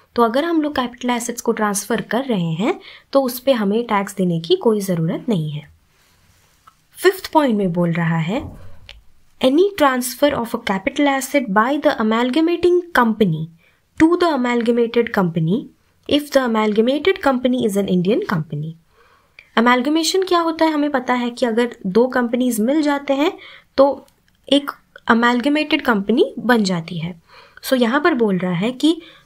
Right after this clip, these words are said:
दो कंपनी मिल गए यहाँ पे और एक कंपनी यहाँ पे बन गया, एम और एन मिलके यहाँ पर जो अमालगमेटेड कंपनी है, that is O Private Limited। तो यहाँ पे बोल रहा है कि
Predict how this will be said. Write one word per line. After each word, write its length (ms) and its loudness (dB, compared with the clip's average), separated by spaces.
दो 200 4
कंपनी 420 2
मिल 200 0
गए 160 -2
यहाँ 340 -2
पे 180 0
और 380 2
एक 160 -2
कंपनी 340 2
यहाँ 140 0
पे 80 -2
बन 240 2
गया, 320 -2
एम 220 2
और 160 0
एन 160 0
मिलके 320 0
यहाँ 300 0
पर 120 2
जो 100 2
अमालगमेटेड 840 2
कंपनी 440 0
है, 180 -2
that 240 -2
is 160 2
O 140 6
Private 380 0
Limited। 360 -2
तो 80 6
यहाँ 260 0
पे 100 2
बोल 240 2
रहा 140 0
है 120 -2
कि 340 -4